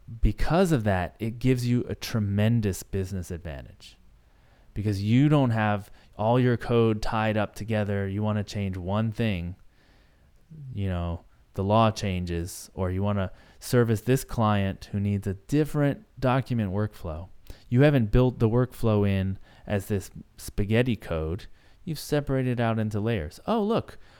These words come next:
all we have to do is remove our business rules layer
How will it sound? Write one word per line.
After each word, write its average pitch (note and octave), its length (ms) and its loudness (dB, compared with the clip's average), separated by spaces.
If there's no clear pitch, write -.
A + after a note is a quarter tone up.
all E3 180 -2
we G3+ 100 2
have G3+ 100 -2
to D3+ 80 0
do B2 360 0
is - 340 -6
remove A#2 400 0
our D3+ 100 4
business B2 640 0
rules G2 540 -4
layer D#2+ 360 -6